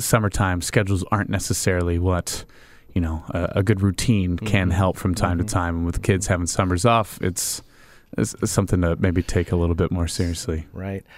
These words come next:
Speaker 2: I, I don't wanna forget, uh, it's always a good idea if you're looking for support, contact your, uh, physician's office.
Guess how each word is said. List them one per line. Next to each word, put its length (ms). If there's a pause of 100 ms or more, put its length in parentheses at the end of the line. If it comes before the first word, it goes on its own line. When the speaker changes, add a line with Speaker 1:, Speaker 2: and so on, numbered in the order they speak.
(120)
Speaker 2:
I, 180
I 180 (300)
don't 160
wanna 220
forget, 420 (140)
uh, 200 (440)
it's 220
always 320
a 40
good 200
idea 420 (240)
if 100
you're 120
looking 300
for 160
support, 540 (880)
contact 500
your, 240
uh, 120
physician's 560
office. 420